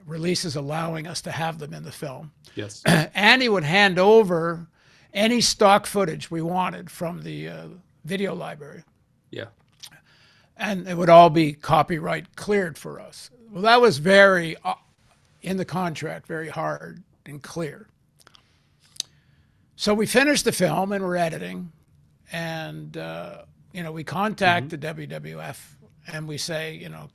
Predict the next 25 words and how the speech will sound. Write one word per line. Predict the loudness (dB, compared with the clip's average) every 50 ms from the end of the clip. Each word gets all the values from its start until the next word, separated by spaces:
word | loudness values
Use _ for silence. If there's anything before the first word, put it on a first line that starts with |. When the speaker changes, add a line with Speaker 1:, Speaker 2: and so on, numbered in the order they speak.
| _ _ -14
Speaker 1:
"We | -10 -8 -6
need | -4 -4 -4 -2
those | -2 -4 -4 -4
privacy | 0 4 4 4 6 4 2 -2 -2 -6 -8
releases | -12 -16 -16 -14 -12 -12 -12 -12 -12 -14 -16 -18 -14
and | -12 -10 -10 -8 -8
we | -8 -6
need | -6 -6 -4 -4
access | -4 -4 -4 -6 -6 -6 -6 -8 -10
to | -12 -12
the | -10 0
footage." | 2 2 2 2 0 -8 -14 -20 -20 _ _ _ _ _ _ _ _ _ _ _ _ _ _ _ _ -20 _ -20 _ _ _ _ _ _ _ _ _ -20 _ _ _ _ _ _ _
And | -8 -4 -2 -2 -2 0
they | 4
wouldn't | 6 6 6 6 4
answer. | 0 0 0 0 -2 -6 -8 -10 -14 _ _ _ _ _ _ _ _ _ _ _ _ _ _ _ _ _ _ _ _ _ _ _ _ _ _ _ -20 -20 _ _ -14
Speaker 2:
Mm-hmm. | -14 -12 -10 -10
Speaker 1:
And | -8 -6 -6
we'd | -6 -6
ask | -6 -6 -4 -6 -6 -6 -6
over | -6 -6 -4 -6 -6 -8 -8 -8
and | -10 -10
over | -10 -10 -10 -10 -12 -14
and | -14 -14 -14
over, | -14 -14 -14 -16 -18 -18 -20 -20 -20